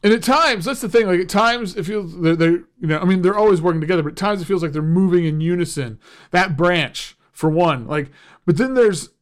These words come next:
other moments here where there's, it feels like this intense determination, and it's like they're wanting to deconstruct what the other is building, and then sort of take it and recontextualize it into some other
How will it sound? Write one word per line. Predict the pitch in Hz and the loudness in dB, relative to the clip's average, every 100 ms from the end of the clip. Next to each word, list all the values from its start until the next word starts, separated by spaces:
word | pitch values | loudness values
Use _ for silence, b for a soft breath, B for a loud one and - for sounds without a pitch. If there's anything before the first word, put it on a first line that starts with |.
| _ | _
other | 208 233 262 | 0 2 2
moments | 185 170 160 147 | 2 0 -2 -4
here | - 160 156 147 b b b | 0 2 2 -2 b b b
where | 156 180 185 | -2 0 2
there's, | 180 180 156 - | 2 0 -2 -6
it | 170 - - | -8 -8 -10
feels | 226 240 | -6 -4
like | 208 | 0
this | 190 | 0
intense | 175 160 - 226 240 | 0 -4 -2 -2 -2
determination, | - 180 202 196 170 190 - 151 127 - B B | -6 -2 -2 0 0 0 -2 -4 -6 -12 B B
and | - | -2
it's | 175 170 | -2 0
like | 220 | 0
they're | 214 175 160 156 _ _ - | 4 2 2 -6 _ _ -14
wanting | 196 156 190 214 | -6 0 2 2
to | 170 | 0
deconstruct | 139 175 175 170 - - 180 - | -2 -2 0 -2 -2 -2 -2 -2
what | 151 | -4
the | 156 | 0
other | 160 156 | 0 0
is | 147 | -2
building, | 117 156 165 139 107 101 B B B B | -4 -2 0 -2 -6 -14 B B B B
and | 180 | 0
then | 196 | 0
sort | 175 202 196 | 2 2 2
of | 156 - b b b _ _ | -2 -8 b b b _ _
take | - 196 190 | 0 2 4
it | 208 | 2
and | 170 | 0
recontextualize | 190 208 180 160 185 - 196 180 160 143 | 0 -2 -2 -2 -4 -4 -2 0 -2 -2
it | 165 165 | -6 -6
into | 160 | -8
some | 151 170 | -6 -2
other | 175 175 160 143 | 0 2 0 -2